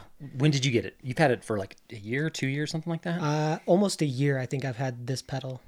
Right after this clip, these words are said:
Speaker 2: Um, and yeah, so it's a, it's a triple delay that, um, I didn't realize until, uh,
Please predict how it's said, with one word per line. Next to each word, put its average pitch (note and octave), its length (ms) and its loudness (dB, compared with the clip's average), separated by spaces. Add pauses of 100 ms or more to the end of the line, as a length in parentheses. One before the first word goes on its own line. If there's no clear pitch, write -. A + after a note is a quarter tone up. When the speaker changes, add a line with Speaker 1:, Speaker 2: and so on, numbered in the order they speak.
(140)
Speaker 2:
Um, C3 380 -2 (380)
and C3+ 400 0 (320)
yeah, D3+ 220 6
so D3 220 0
it's C#3 160 -4
a, C#3 300 0 (240)
it's D3 140 -4
a D3 40 -4
triple E3 280 -2
delay C#3 400 -2 (800)
that, C#3 400 0 (460)
um, C3+ 460 -2 (840)
I C#3 100 6
didn't D#3 240 4
realize C#3 440 2
until, C#3+ 600 2
uh, A#3 200 -2